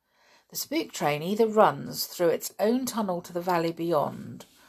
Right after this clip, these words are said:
or it turns off into this fork and runs along to the other valley," said Julian in a low voice. "I tell you what we'll do, Dick. We'll get Mister Luffy to run us down to the nearest town to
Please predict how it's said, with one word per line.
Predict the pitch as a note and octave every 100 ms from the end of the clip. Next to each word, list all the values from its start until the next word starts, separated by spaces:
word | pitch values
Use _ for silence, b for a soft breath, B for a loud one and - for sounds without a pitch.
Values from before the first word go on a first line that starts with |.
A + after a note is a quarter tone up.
| b b -
or | F3+
it | -
turns | - G#3+ A#3 B3+ B3 D#3
off | C#3 -
into | - D#3
this | E3 D#3 -
fork | - A3+ F3+ C#3+ - - - B B B
and | D#3+ D#3+ D#3
runs | E3 G#3+ A3+
along | A#3+ D#3 D3+
to | E3+
the | F3+
other | D3+ D#3
valley," | F3 G3+ A3+ D3 D3
said | - B2+
Julian | C#3 C3+ D#3 D#3
in | D3 D#3
a |
low | D3 D3+ D#3+
voice. | E3 - - - - B B B B B -
"I | F3+ B3+ B3+
tell | - F3
you | D3 C#3+
what | -
we'll | - -
do, | - D2+ -
Dick. | - - - _ _ b b b -
We'll | C#3
get | F#3+ -
Mister | B3 - E4+
Luffy | B3 D3 C#3+
to | F3
run | D#3+ C#3+ D#3+
us | E3+
down | D#3 D3+ D3+
to | E3
the |
nearest | D#3 D#3+ D3 D#3 -
town | - E3+ C3+
to | C#3+